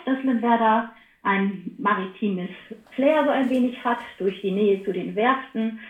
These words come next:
äh, der Weser und der Fähre. Und, ähm, zusammen mit den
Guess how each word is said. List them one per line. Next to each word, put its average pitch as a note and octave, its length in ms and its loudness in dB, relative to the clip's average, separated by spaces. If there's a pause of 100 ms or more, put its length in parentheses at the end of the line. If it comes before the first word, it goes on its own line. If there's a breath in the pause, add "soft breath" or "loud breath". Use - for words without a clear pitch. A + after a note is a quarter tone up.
(300 loud breath)
äh, F3+ 200 0
der F3 180 -2
Weser G#3+ 580 4
und F3 120 -8
der - 120 -6
Fähre. C4 580 2 (680 soft breath)
Und, G#3+ 380 4 (160)
ähm, G3+ 640 0 (280)
zusammen B3 560 4 (760)
mit G3 220 -4
den F3+ 440 0